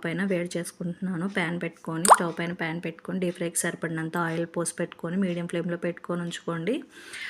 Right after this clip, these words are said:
ఆయిల్ వేడెక్కే లోపల చపాతీ రుద్దే కర్ర, పీట తీసుకొని కొద్ది కొద్దిగా పిండి తీసుకుంటూ మీకు ఏ సైజు కజ్జికాయలు కావాలంటే ఆ సైజు చేసుకోవచ్చు. నా దగ్గర అయితే కొంచెం పెద్దవే చేస్తున్నానులేండి నేను. అలా చిన్న చిన్న రేకులుగా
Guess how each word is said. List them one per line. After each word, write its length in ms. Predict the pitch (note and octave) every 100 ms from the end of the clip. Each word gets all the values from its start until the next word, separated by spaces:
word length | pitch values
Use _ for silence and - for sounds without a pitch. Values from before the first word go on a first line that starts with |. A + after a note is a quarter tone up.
| - - F#3
ఆయిల్ 220 | F3+ F#3+ F3+
వేడెక్కే 420 | E3+ F3 - F3
లోపల 260 | E3 E3+ G3 G#3+
చపాతీ 400 | F3 E3+ E3+ F3+
రుద్దే 240 | F3+ E3 E3+ -
కర్ర, 280 | E3+ E3+ F3
పీట 200 | E3+ E3 E3+ F3
తీసుకొని 400 | E3 - E3 G3 G3
కొద్ది 220 | D#3+ -
కొద్దిగా 360 | E3 E3 E3+ F3 F3
పిండి 240 | E3+ E3+ F3
తీసుకుంటూ 520 | E3 - D#3+ D#3 G#3+ E4+ - - - - -
మీకు 180 | G#3 G3+
ఏ 20 | F#3 F#3
సైజు 240 | F3+ G#3 G#3+
కజ్జికాయలు 420 | F3+ - F#3 F#3
కావాలంటే 380 | E3 D#3+ D#3+ G#3+
ఆ 40 | G3+ F3+
సైజు 180 | E3+ F3+
చేసుకోవచ్చు. 420 | F3+ - F3+ F3+ G#3
నా 40 | G3+ F#3
దగ్గర 200 | F#3 F#3
అయితే 180 | F3+ - -
కొంచెం 220 | F#3 F#3 F3+
పెద్దవే 280 | E3+ E3+ F3+ F#3+
చేస్తున్నానులేండి 720 | F3 F#3+ E3 E3 E3 D#3+ E3
నేను. 180 | E3 G#3 C4 - - - - - _ - - - - - _ - - G3+
అలా 160 | F#3+ F3+ F#3+
చిన్న 160 | F#3 F#3
చిన్న 140 | F#3+ F#3+
రేకులుగా 420 | F#3 F3 F#3+ F#3+